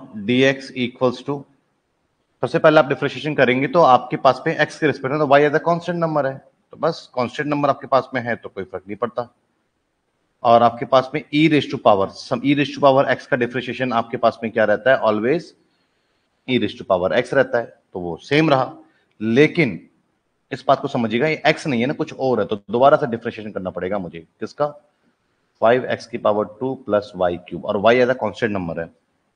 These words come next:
तो solve करेंगे, y raise to power two and e raise to power five x की power two plus y की power cube,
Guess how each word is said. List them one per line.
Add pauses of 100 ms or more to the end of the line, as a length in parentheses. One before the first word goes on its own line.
(760)
तो
solve
करेंगे,
y
raise
to
power (100)
two (160)
and
e
raise
to
power (140)
five (540)
x
की
power (120)
two (800)
plus (220)
y
की
power (120)
cube,